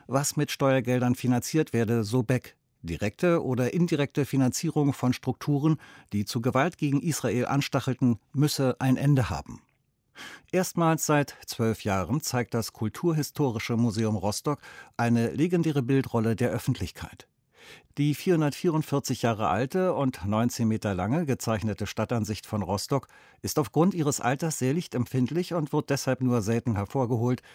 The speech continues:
wie das Museum mitteilte. Zu sehen ist das Exponat,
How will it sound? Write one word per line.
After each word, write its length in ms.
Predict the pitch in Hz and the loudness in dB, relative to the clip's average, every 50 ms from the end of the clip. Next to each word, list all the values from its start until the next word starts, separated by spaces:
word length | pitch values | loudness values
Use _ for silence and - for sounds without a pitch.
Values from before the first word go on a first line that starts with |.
| - _ - | -20 _ -4
wie 100 | 135 135 | -2 0
das 220 | 120 127 107 - | 0 0 0 2
Museum 420 | 131 131 117 101 113 113 117 120 123 | 0 0 2 2 2 2 4 4 4
mitteilte. 560 | 131 131 - - 110 92 80 - - - - _ _ _ _ _ _ _ - - - - - | 4 2 0 -2 -2 -2 -2 -4 -8 -14 -16 _ _ _ _ _ _ _ -20 -20 -20 -12 -6
Zu 120 | - 123 | -4 -2
sehen 280 | 104 92 117 147 175 170 | 0 2 2 2 2 2
ist 180 | 151 - - | 0 0 0
das 220 | 127 123 107 - - | 0 0 0 0 -2
Exponat, 680 | - 107 - - - 107 101 95 92 117 - - - | -4 -6 -6 -4 -2 -2 0 0 0 -2 -4 -6 -10